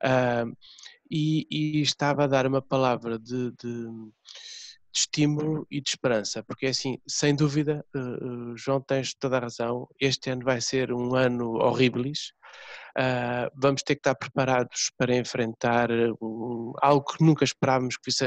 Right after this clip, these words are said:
que acontecesse, ah, mas que também devemos, não devemos esquecer, é das crises que nascem, ah, ah, os novos modelos de desenvolvimento.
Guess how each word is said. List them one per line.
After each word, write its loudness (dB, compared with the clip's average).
que -4
acontecesse, 0
ah, 2
mas 4
que -4
também 6
devemos, 0
não 4
devemos 6
esquecer, 0
é 6
das 2
crises 0
que -4
nascem, 0
ah, 0
ah, -6
os -4
novos 2
modelos 2
de -14
desenvolvimento. -4